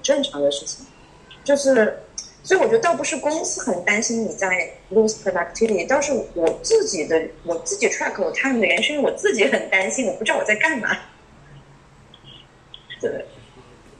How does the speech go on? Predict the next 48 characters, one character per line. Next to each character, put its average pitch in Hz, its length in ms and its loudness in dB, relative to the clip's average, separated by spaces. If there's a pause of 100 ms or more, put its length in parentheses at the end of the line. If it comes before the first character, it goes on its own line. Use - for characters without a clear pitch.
(640)
所 285 240 6
以 262 80 2
就 359 180 2
我 277 80 6
觉 214 40 4
得 247 80 2
这 247 100 0
个 180 100 -2
是 277 140 -6
跟， 285 220 4
可 226 120 0
能 208 200 4
是 - 100 -2
跟 294 180 2
员 185 200 4
工 262 180 2
他 285 180 -2 (120)
本 160 260 0
身， 247 580 0 (120)
呃， 180 160 0
那 208 140 4
个， - 340 2 (320)
就 277 120 2
是 294 160 4 (200)
在 294 140 0
他 294 180 -2
的 294 100 2
那 247 160 -2
个， - 160 -8
就 320 140 4
像 247 180 2
你 202 80 0
说， 220 140 6
如 220 180 2
果 254 140 4
是 - 160 -6
一 - 40 -4
个 233 80 0
够 226 200 2
self-driven 262 680 2
的 175 120 -2
人 151 100 2
的 165 80 -6
话， 214 160 0
其 - 180 -6
实 214 60 -2
这 190 120 2
个 208 100 -2